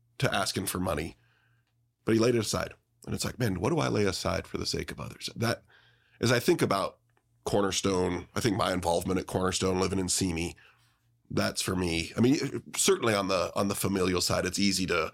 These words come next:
to puff myself up and to start demanding and making, you know,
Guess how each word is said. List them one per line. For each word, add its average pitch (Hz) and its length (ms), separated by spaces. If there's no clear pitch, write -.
to - 100
puff - 260
myself 90 400
up 92 200
and 90 120
to - 120
start - 260
demanding 82 640
and 87 80
making, 85 440
you 98 80
know, 80 180